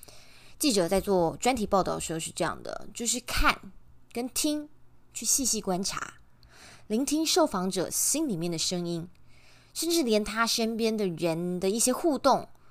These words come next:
其实都在告诉你一些资讯，所以你都要去细细观察。其实我就很深刻的感受到，他们有一些孩子说是向往都市繁华，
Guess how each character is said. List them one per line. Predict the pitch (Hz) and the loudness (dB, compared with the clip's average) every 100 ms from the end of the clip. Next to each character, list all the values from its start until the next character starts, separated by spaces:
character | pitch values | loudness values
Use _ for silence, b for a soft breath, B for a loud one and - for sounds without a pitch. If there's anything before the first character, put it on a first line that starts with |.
| - | 0
其 | - - | 2 6
实 | - 226 | 6 6
都 | 233 | 4
在 | 233 214 | 6 4
告 | 196 240 | 4 2
诉 | 101 190 | 2 -2
你 | 151 | -6
一 | 156 | -6
些 | - | -6
资 | 180 - | -4 -2
讯， | 220 - 214 - - B B B B | 0 0 -2 -6 -18 B B B B
所 | - 196 | -6 -4
以 | |
你 | 160 | -2
都 | 170 | -2
要 | 170 | -2
去 | - | -2
细 | 175 - 262 196 | 2 2 2 0
细 | - 208 190 165 | 0 0 -2 -6
观 | - 190 180 | 0 0 2
察。 | 190 - - 73 - - _ b b b b b b b | -2 -2 -2 -4 -8 -20 _ b b b b b b b
其 | - 370 | 0 6
实 | 392 | 8
我 | 214 | 8
就 | 269 | 6
很 | 220 | 4
深 | 170 226 226 | 4 2 0
刻 | 254 | -2
的 | 190 | -4
感 | 143 156 | -6 -6
受 | 175 | -6
到， | 160 139 113 - - b b b b b b b _ - | -4 -2 -4 -6 -20 b b b b b b b _ -10
他 | 415 | 0
们 | 381 | 4
有 | 208 | 6
一 | |
些 | 233 320 | 6 4
孩 | 262 - 175 214 | 4 0 0 0
子 | 214 202 175 156 | 0 0 0 -2
说 | - - 349 | -2 4 6
是 | 339 302 | 6 4
向 | - 311 214 | 6 6 6
往 | 165 | 2
都 | 165 226 | -2 -4
市 | 226 233 | -2 -2
繁 | 190 - 135 | -2 -4 -6
华， | - - | -6 -6